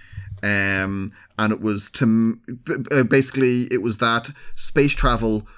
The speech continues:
was this hugely, f-, like, fundamentally, um, category-changing,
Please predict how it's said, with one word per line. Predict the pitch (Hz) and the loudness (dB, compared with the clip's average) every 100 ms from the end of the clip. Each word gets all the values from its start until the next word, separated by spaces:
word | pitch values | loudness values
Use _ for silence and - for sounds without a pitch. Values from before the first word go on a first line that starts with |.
| - | -10
was | 110 113 | 0 0
this | 110 113 - - | 2 -2 -4 0
hugely, | 127 127 117 110 117 | 2 2 0 0 0
f-, | 113 - - - - - | 0 -2 -12 -14 -18 -10
like, | 131 117 | -2 -2
fundamentally, | - - - - 151 143 135 127 131 127 127 110 104 101 - - - _ - | -2 -8 -4 2 4 4 4 4 2 2 0 2 -2 -6 -10 -20 -20 _ -4
um, | 104 101 98 101 95 95 - - - - - _ - | 0 0 0 -2 -4 -4 -6 -12 -20 -20 -20 _ -8
category-changing, | - 135 127 143 117 120 113 107 - 107 104 101 87 82 | -2 0 2 2 2 2 0 -2 -2 0 0 -2 -4 -8